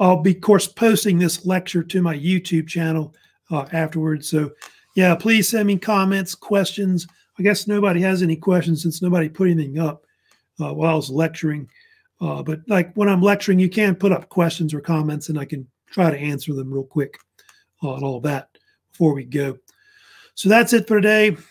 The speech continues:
Uh, I will check. I'll see y'all later. I guess watch the weather, 'cause it's like, you know, we might have a hurricane coming. Uh, so it could affect our schedule later in the week, Thursday or Friday. We'll, we'll see how it goes, but it probably won't affect us, uh, for Monday and Wednesdays.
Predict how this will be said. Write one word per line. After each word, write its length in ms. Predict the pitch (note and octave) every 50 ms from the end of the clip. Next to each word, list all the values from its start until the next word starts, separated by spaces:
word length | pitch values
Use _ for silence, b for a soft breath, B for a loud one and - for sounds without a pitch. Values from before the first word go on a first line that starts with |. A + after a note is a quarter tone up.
| - -
Uh, 160 | F3 D#3+ D3+
I 160 | E3 F3+ F3+
will 160 | F3+ F3+ F3+ F3
check. 320 | F3+ - A3 G#3 G3+ -
I'll 160 | A#3 F#3 F#3
see 200 | F3+ - A3+ G#3+
y'all 180 | G#3+ G#3 F#3 E3+
later. 580 | E3+ F3 G3+ G#3 G#3 G3+ G3+ G3+ G3 F#3+ - _ _ _ _ -
I 120 | E3+ E3
guess 200 | G3 B3 A#3 -
watch 260 | A3 A3 A3+ - -
the 80 | - F3
weather, 400 | D3 C#3 E3+ G#3 A3 E3 D3+ C#3
'cause 220 | C3+ - D#3 C#3
it's 140 | F3+ E3+ -
like, 180 | F#3+ F3 D#3+ E3+ -
you 80 | - E3+
know, 100 | E3 D#3
we 140 | E3 E3 D#3+
might 180 | F3 F#3 F3+
have 140 | F#3+ F#3 D#3
a 60 | D3 -
hurricane 500 | - G3 F#3 F3+ F3+ - E3 D3+ C#3+ C#3
coming. 400 | - E3 D#3 D3+ D3+ C#3+ C3+ - _ _ _ _ _ _ _ _ _ _ -
Uh, 240 | D3 C3+ C3 C3 B2
so 220 | - - F3 D#3+
it 100 | D#3 D#3
could 140 | D#3+ G3+ F#3
affect 400 | E3 - - G3 F3 - - -
our 260 | E3+ D#3 D3+ - - _ _ _ _ _ _ _ _ _ _ _ _ _ _ _ _ _
schedule 500 | - - - G#3+ G3 F#3+ F3 F3+ D#3 D3
later 300 | D#3 F3 F#3 F#3 F3+ E3+
in 80 | D#3+ D3+
the 80 | C#3+ C#3
week, 280 | C#3 D3 C#3+ C#3 C#3
Thursday 340 | - F3 E3 D#3+ D3+ D#3 D#3
or 80 | D3 C#3
Friday. 420 | - D#3+ D#3 D3+ D3+ D3+ C#3+ C#3+
We'll, 100 | C#3+ C#3+ - F#3
we'll 100 | F3 E3
see 180 | - - F3+
how 120 | E3+ C#3+ B2+
it 120 | C3 C3+
goes, 380 | C3+ D3+ D3 D3 D3 D3 C#3 -
but 200 | - D#3+ C#3+ - _ _ _ _ _ _ _ _ _ _ -
it 180 | D#4 F#3 -
probably 200 | - A3 A3 G#3+
won't 180 | G3 F3+ - D#3
affect 360 | D3+ - G#3 F3+ - - - E3
us, 420 | D3+ C#3+ C#3 - - - - - _ _ - - -
uh, 220 | F3 D3+ C#3 C3+ C3+
for 160 | - D3 C3+
Monday 380 | C3 D3 D3+ D3+ C#3 C#3+ C3
and 100 | B2 A#2+
Wednesdays. 640 | B2 C3 C3+ C3+ A#2+ A2+ A#2 A#2 _ _ - -